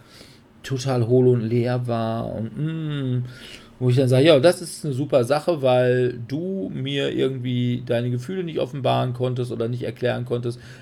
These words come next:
hast du ihr gesagt, ah, nee, komm, dann vögel ich jetzt erstmal mit dem anderen.“ Äh, ja, was soll das denn? Ne? Und, ja, und auch wieder dieses, oh, im Hintergrund ist das böse, böse Atomkraftwerk.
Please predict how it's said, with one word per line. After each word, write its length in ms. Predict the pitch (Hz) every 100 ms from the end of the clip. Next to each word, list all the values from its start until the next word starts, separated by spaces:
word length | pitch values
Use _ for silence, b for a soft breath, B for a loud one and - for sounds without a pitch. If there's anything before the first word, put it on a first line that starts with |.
| -
hast 160 | 127
du 40 | 131
ihr 80 | 113
gesagt, 220 | 120 113
ah, 100 | 113
nee, 160 | 107 104
komm, 280 | - 113 101
dann 200 | 95 95
vögel 300 | - 101 98
ich 80 | 98
jetzt 140 | 98
erstmal 260 | 90 98 92
mit 100 | 90
dem 80 |
anderen.“ 340 | 85 92 87 92 B B B B - -
Äh, 880 | 104 95 98 - - - - 123 -
ja, 420 | - - - - - - _ - - - - _ _
was 380 | 120 113 131 -
soll 260 | 104 107 110
das 340 | - - -
denn? 200 | - - - - _ -
Ne? 280 | 101 - - 104
Und, 360 | 107 - - _ _ - _ - -
ja, 180 | 101 107
und 200 | 113 107
auch 160 | 110 120
wieder 160 | 120
dieses, 360 | 110 117 113 -
oh, 580 | 117 147 170 143 127 113
im 100 | 104
Hintergrund 520 | 110 147 117 104 120
ist 100 | 95
das 140 | 110 104
böse, 580 | - 127 214 247 202 180
böse 400 | 180 196 180 170
Atomkraftwerk. 1300 | - 196 208 - - 95 - - 95 82 - -